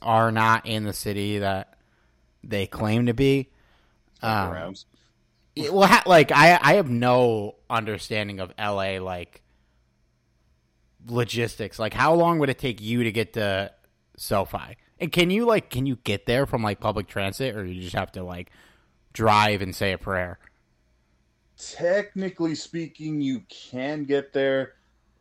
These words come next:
Speaker 2: by public transit, but is it, is it that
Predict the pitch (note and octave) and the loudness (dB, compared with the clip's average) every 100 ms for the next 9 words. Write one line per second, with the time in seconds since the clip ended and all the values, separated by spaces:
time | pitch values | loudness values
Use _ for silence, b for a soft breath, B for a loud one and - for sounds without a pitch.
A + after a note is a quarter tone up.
0 | A2 B2 A#2+ A#2+ B2+ B2+ A#2+ - A2+ B2 | -4 2 2 2 -2 -2 -4 -4 -6 -6
1 | B2+ C3 C#3 C3+ _ _ B2 B2 A2+ G#2 | -4 0 0 -2 _ _ 0 4 2 0
2 | C3+ C3+ B2 C3+ C3 A#2+ A2+ _ _ _ | -4 -4 -2 0 2 0 -2 _ _ _
3 | _ _ _ _ _ _ _ _ _ _ | _ _ _ _ _ _ _ _ _ _
4 | C#3+ B2+ D3 C#3 _ B2+ B2+ B2 A#2 | -2 0 -2 -6 _ -2 0 0 -2